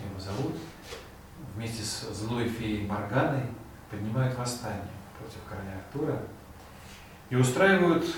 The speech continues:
сражение. Такое сражение, финальное сражение света и тьмы. С одной стороны сражаются Артур и Мерлин, с другой стороны Морган и Моргана. Но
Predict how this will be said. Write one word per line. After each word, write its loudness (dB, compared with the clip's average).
сражение. 4
Такое -8
сражение, 4
финальное 8
сражение 2
света 0
и 0
тьмы. 2
С -8
одной -2
стороны -2
сражаются -2
Артур -4
и -2
Мерлин, 2
с -2
другой -2
стороны -6
Морган -4
и -10
Моргана. -2
Но 6